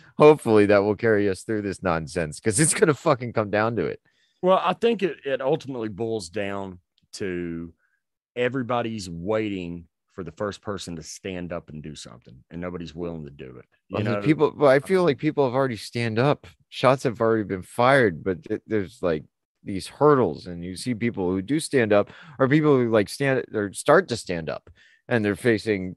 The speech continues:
Speaker 1: life in prison
Speaker 2: That's what I was gonna
Speaker 1: for
Speaker 2: say.
Speaker 1: doing
Speaker 2: Look,
Speaker 1: nothing.
Speaker 2: like, we've talked about January sixth a million
Speaker 1: Right.
Speaker 2: times, and, and that's the problem.
Speaker 1: Non-event.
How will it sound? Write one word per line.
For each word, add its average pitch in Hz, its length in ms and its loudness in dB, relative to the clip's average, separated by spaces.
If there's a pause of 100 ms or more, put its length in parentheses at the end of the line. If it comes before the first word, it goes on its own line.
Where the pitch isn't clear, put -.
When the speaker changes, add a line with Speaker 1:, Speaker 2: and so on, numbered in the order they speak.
Speaker 1:
life 101 400 2
in 87 120 -6
prison 82 440 -4
Speaker 2:
That's 202 200 2
what 196 120 0
I 175 60 4
was 160 120 -2
gonna 160 160 -2
Speaker 1:
for 120 80 4
Speaker 2:
say. 120 60 4
Speaker 1:
doing 101 220 4
Speaker 2:
Look, - 100 4
Speaker 1:
nothing. - 420 0
Speaker 2:
like, 147 300 0
we've 156 260 -4
talked 165 300 0
about 143 240 -2
January 135 400 -4
sixth - 380 -6
a 85 40 -10
million 95 400 -4
Speaker 1:
Right. 90 200 4
Speaker 2:
times, 76 180 -12
and, 95 200 -8
and 98 160 -8
that's 110 200 0
the 104 60 0
problem. 117 160 0 (100)
Speaker 1:
Non-event. 92 480 -4